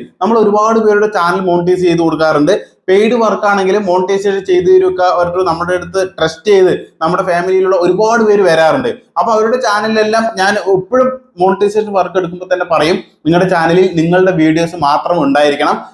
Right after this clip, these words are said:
നിങ്ങളുടേതല്ലാത്ത വീഡിയോസും നിങ്ങളുടെ തന്നെ വീഡിയോ നിങ്ങൾ റീ ആയിട്ട്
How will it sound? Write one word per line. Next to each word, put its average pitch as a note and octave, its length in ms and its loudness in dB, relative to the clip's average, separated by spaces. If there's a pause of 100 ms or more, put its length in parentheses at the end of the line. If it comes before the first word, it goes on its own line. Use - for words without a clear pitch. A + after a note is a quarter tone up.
(140)
നിങ്ങളുടേതല്ലാത്ത F#3 760 2 (120)
വീഡിയോസും D#3+ 420 0 (220)
നിങ്ങളുടെ A3+ 440 2
തന്നെ A3+ 200 0 (100)
വീഡിയോ G3 280 2 (360)
നിങ്ങൾ G3+ 180 2 (140)
റീ F#3+ 100 2 (160)
ആയിട്ട് A3 180 2